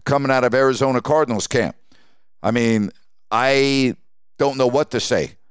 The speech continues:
Did Kyler Murray watch enough film? Well, did he study enough? If so, then why was there a clause that was put into his contract? But again, Adam, I, I, I can't believe that. Alan wants to know, how much preseason football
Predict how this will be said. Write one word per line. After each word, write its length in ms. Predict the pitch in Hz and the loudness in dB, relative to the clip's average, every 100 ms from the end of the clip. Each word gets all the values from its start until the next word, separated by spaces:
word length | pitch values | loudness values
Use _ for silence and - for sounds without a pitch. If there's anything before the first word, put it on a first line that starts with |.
| - - | -20 -10
Did 140 | 117 - | -6 -2
Kyler 300 | 127 131 123 | 0 0 2
Murray 280 | 127 135 113 | 2 2 2
watch 340 | 113 139 - | 0 0 -2
enough 220 | 127 127 | 0 0
film? 460 | - 135 151 165 - - - - | 0 0 0 0 -6 -16 -20 -6
Well, 380 | 113 135 170 - - | 0 2 0 -4 -8
did 140 | 123 113 | -2 -2
he 80 | |
study 340 | 101 - 135 151 | -2 -2 0 0
enough? 320 | 156 180 - - | 2 0 -2 -4
If 140 | 120 | -4
so, 400 | - 165 170 139 | -2 0 2 2
then 220 | 143 123 117 | 0 -2 0
why 180 | 127 | 2
was 280 | 139 131 120 | 2 0 0
there 140 | 139 117 | 0 0
a 40 | |
clause 680 | - 147 156 117 120 117 - - - - - | -2 0 2 2 0 -4 -14 -20 -20 -14 -4
that 220 | 113 120 | -2 0
was 200 | 117 113 | -2 -2
put 200 | - 147 | -2 -2
into 200 | 135 123 | 0 0
his 120 | 123 | -2
contract? 680 | - 151 147 123 76 - - - - - - - - - | 0 0 0 -2 -4 -6 -20 -20 -20 -20 -20 -20 -10 -4
But 80 | |
again, 220 | 131 160 156 | -2 0 0
Adam, 260 | 131 123 | 2 0
I, 60 | 131 | -2
I, 280 | 78 139 - | -2 -2 -2
I 120 | 151 | -2
can't 380 | 160 180 156 123 - | -2 -2 -2 -4 -6
believe 300 | 117 113 113 | -2 0 0
that. 240 | 87 69 - - - - - - - - | -2 -4 -8 -18 -20 -20 -20 -20 -20 -2
Alan 280 | 165 196 180 | 0 2 0
wants 220 | 165 147 | -2 -2
to 60 | 160 | 0
know, 80 | 147 | 0
how 260 | 127 190 | 2 0
much 300 | 202 190 - | 0 -2 -2
preseason 600 | - 180 - 160 151 139 | -6 -6 -4 -4 -2 -2
football 600 | - 147 131 120 113 113 | -2 -2 0 2 2 0